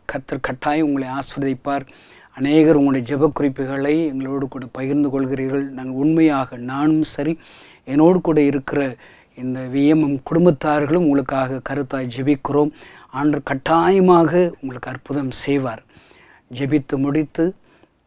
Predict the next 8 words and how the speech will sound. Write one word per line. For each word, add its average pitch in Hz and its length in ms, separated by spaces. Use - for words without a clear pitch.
"காரியங்களிலே 156 760
என் 147 80
ஆண்டவர் 143 400
எனக்கு 135 200
அற்புதம் 147 400
செய்தார்" 147 440
என்று 143 240
அநேகர் 147 440